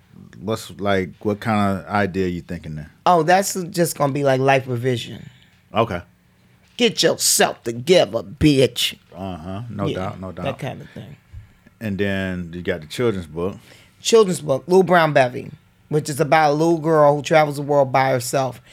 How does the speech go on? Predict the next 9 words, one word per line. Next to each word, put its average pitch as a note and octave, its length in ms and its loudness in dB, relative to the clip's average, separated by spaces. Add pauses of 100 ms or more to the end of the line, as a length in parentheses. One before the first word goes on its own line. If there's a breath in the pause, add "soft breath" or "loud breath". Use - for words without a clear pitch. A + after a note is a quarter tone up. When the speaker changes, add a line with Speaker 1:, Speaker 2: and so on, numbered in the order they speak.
(260 soft breath)
Speaker 2:
She - 180 -4
has C3+ 240 4
a B2+ 60 -6
trunk F3+ 480 2
full D#3 180 0
of B2+ 160 -2
fabulous E3+ 880 6
clothes, B2 680 -4
Speaker 1:
Mm-hmm. F#2 300 -10